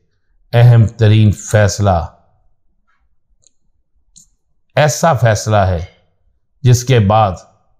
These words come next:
आपको आज वज़ीर आज़म ये कहने पर मजबूर हुए कि पाकिस्तान में पीटीआई समेत तमाम सियासी जमातों को इलेक्शन लड़ने की इजाज़त होगी। तो इससे आप अंदाज़ा लगा सकते हैं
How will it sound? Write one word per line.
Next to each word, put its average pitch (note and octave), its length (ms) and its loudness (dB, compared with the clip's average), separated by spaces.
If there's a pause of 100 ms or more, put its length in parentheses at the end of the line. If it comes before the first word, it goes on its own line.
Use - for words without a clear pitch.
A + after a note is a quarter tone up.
(360)
आपको A#2 400 -2
आज A2+ 360 -2 (640)
वज़ीर A#2 380 4
आज़म A2 340 0
ये G#2 100 -2 (120)
कहने A2+ 420 0
पर G2+ 220 2
मजबूर A2+ 540 2
हुए F#2 260 2 (920)
कि A#2 160 2
पाकिस्तान A#2 800 0
में G#2 220 -2 (160)
पीटीआई B2 540 0
समेत G#2+ 520 0
तमाम G#2+ 440 2
सियासी G2+ 460 -4 (140)
जमातों F#2+ 480 -2
को F2+ 180 -6 (1200)
इलेक्शन A2 640 0
लड़ने G2 460 0
की F#2+ 220 -6
इजाज़त F2 500 -6 (120)
होगी। E2 320 -10 (800)
तो - 40 -10
इससे - 380 0
आप G2 220 0
अंदाज़ा F#2+ 460 0
लगा F2+ 340 -2
सकते - 420 -8
हैं E2 160 -6